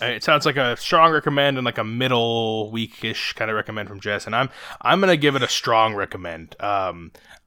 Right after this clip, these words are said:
uh, you know, it's the second time watching it. I would watch it a third time in theaters. It's, uh, despite, and it's kinda like Nicole, despite the shortcomings and its plot not quite making sense,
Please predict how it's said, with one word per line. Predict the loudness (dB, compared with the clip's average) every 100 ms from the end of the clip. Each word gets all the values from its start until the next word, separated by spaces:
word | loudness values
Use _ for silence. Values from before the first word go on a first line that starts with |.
| _ -6
uh, |
you | -4 -4
know, | -6
it's | -6
the | -4
second | -4 -4
time | -4 -4
watching | -2 -4 -4
it. | -2
I | 0 2
would | 4
watch | 4 4 2
it |
a | -2
third | -2 -6
time | -10 -10
in | -12
theaters. | -12 -10 -12 -12 -12
It's, | -10 -8
uh, | -4 -4 -4
despite, | -6 -6 2 4 4 0 -18 -8
and | -4
it's | -2
kinda | 2 4 4
like | 2
Nicole, | 0 0 0
despite | -2 2 2 4
the | 0
shortcomings | 4 2 2 0 0 -4 -6
and | -6 -8
its | -12
plot | -4 2 2 2
not | -2
quite | -2 -2
making | -2 -8 -8
sense, | -6 -4 -6 -6 -8